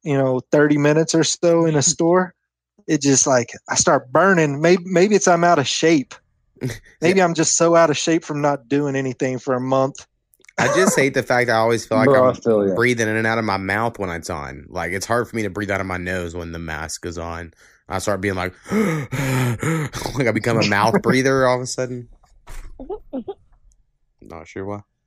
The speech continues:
Speaker 2: <laughs> All right, well, tomorrow, I believe, like I said, Snappy's gonna make it over here. We're gonna do a music podcast, so, uh, hopefully that goes well.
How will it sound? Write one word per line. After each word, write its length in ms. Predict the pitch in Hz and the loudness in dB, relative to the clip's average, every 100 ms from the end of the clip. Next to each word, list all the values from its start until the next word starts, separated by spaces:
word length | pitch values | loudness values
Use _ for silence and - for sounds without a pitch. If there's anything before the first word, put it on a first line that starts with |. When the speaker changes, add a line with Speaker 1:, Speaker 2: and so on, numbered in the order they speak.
| _ _ _ | _ _ _
Speaker 2:
<laughs> 80 | 180 - 170 - 185 - _ _ _ _ _ _ _ _ - | -2 -2 -8 -8 -12 -12 _ _ _ _ _ _ _ _ -18
All 100 | 110 | -10
right, 380 | 113 117 104 101 | -6 -4 -4 -2
well, 540 | 104 110 113 113 - _ _ _ | 0 2 2 0 -4 _ _ _
tomorrow, 720 | - 113 120 127 131 127 127 | -6 -2 0 0 0 0 -2
I 160 | 123 - | -6 -8
believe, 220 | 113 110 | -4 -2
like 80 | 110 | -4
I 20 | |
said, 260 | 104 110 98 | -4 -4 -4
Snappy's 500 | - 110 107 117 107 | -4 -4 -4 -6 -6
gonna 120 | 110 | -4
make 240 | 110 107 | -2 -2
it 80 | 107 | -2
over 200 | 110 107 | -2 -2
here. 240 | 104 110 107 | -2 -2 -2
We're 80 | 104 | -4
gonna 120 | 101 | -4
do 140 | 98 | -6
a 40 | 90 | -4
music 460 | 101 113 107 107 | -4 -4 -4 -6
podcast, 800 | - 107 110 107 - 110 107 107 107 | -2 0 0 -2 -2 0 0 -2 -4
so, 400 | - 95 92 95 | -6 -4 -4 -2
uh, 280 | 92 90 87 _ _ _ _ _ _ | -2 -4 -8 _ _ _ _ _ _
hopefully 500 | _ 101 98 - 107 | _ -6 -6 -4 -4
that 320 | 101 98 95 - | -2 -2 -2 -4
goes 320 | 95 95 95 | -6 -6 -6
well. 600 | 95 95 95 98 107 | -4 -2 0 0 -2